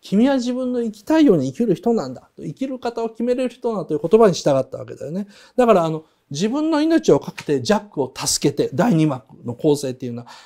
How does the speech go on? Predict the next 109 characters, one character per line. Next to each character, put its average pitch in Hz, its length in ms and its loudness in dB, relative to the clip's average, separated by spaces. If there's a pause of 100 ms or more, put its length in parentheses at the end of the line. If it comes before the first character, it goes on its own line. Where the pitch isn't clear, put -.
で、 208 60 4
お 226 60 10
ま 294 140 2
け 294 140 -6
に 285 200 0
第 277 180 6
三 240 160 0
幕 175 220 -2
に 143 40 -4
な 147 100 -4
る 139 40 -8
と、 120 140 -6
ジ 160 80 0
ャ 269 60 2
ッ - 40 -4
ク - 180 -10
の 143 100 -6
言 143 200 -6
葉 143 60 -2
に 120 100 -4
逆 - 340 -2
ら 254 120 4
っ 247 40 0
て、 233 440 4 (260)
じ 143 160 -2
ゃ、 269 140 -2
か 349 180 -2
つ - 140 -14
て 170 120 4
ジ 185 120 -4
ャ - 20 -4
ッ - 40 -14
ク - 180 -16
が 123 60 -6
言 160 120 -6
っ - 20 -20
て - 220 -6
く 320 140 -8
れ 320 120 -6
た 320 360 -4 (100)
自 165 220 -2
分 214 160 4
に 196 80 4
な 214 160 4
る 262 100 2
た 160 160 -6
め 208 140 2
に 220 60 2
戦 165 180 -8 (240)
う 127 80 0
っ - 100 -20
て - 80 -20
い - 60 -18
う。 - 80 -20 (240)
ま 240 160 -4
あ、 - 20 -4
そ 262 140 -2
う - 20 2
い - 40 0
う - 20 0
ふ - 20 0
う 233 40 0
な 147 120 -4
展 143 160 -4
開 165 140 2
に 139 60 0
な 143 80 -2
っ - 60 -8
て 127 80 -8
ま 120 120 -8
す。 - 120 -20 (380)
え 180 300 8
ー、 - 20 4
飛 220 200 4
び 240 80 6
降 240 60 10
り 220 100 4
た 147 100 4
ロ 156 180 8
ー - 20 6
ズ 120 120 -2
は、 143 200 4
こ - 180 -2
の 170 120 6
後、 151 400 4 (300)
あ 135 120 -2
の、 135 220 -2
ジ 151 120 0
ャ - 40 4
ッ - 40 -4
ク - 100 -20
と 135 100 -4
シ 208 200 -2
ー - 20 0
デ 196 120 2
ッ 196 60 -10
キ 165 100 -12
階 185 220 -2
段 120 160 -6
の 113 60 -14
下 160 260 -2
だ 127 100 -4
よ 131 80 -6
ね。 196 140 -4
つ 240 120 0
ま 202 120 6
り、 175 100 6
あ 165 80 2
の、 185 220 -4